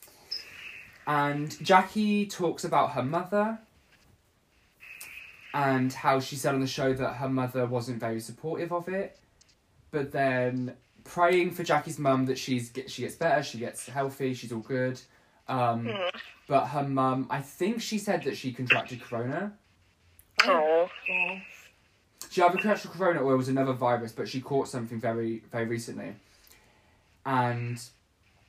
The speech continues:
Speaker 1: sh-, her mother started to get better, and then she t-, uh, Jackie told her mum about her being on Drag Race.
Speaker 3: Mm-hmm.
Speaker 1: And she turn-, and her mother turns around and says, "I almost died.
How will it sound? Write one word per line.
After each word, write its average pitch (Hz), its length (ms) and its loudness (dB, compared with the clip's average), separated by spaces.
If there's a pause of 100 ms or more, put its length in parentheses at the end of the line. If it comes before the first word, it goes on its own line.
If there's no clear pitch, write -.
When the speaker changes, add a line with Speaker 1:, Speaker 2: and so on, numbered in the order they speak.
(640)
Speaker 1:
sh-, - 560 -6
her 151 260 2
mother 151 680 2 (100)
started 147 500 4
to 151 60 -12
get - 240 -6
better, 135 480 -2 (1160)
and 120 420 0 (100)
then 127 360 0
she 131 280 0
t-, 123 100 -12 (160)
uh, 127 80 0
Jackie 131 480 -2
told 123 540 -2
her 127 160 -6
mum 117 320 -2
about 110 240 -4
her 120 160 -4
being 113 200 -4
on 110 100 -6
Drag 101 300 -6
Race. 98 400 -10
Speaker 3:
Mm-hmm. 208 380 -4 (880)
Speaker 1:
And 170 180 -2
she 202 160 0
turn-, 190 400 0
and 175 140 -2
her 175 180 0
mother 185 680 -2
turns 175 260 -4
around 160 100 2
and 160 100 -2
says, 151 260 -2
"I 156 220 6
almost 156 500 0
died. 120 580 -2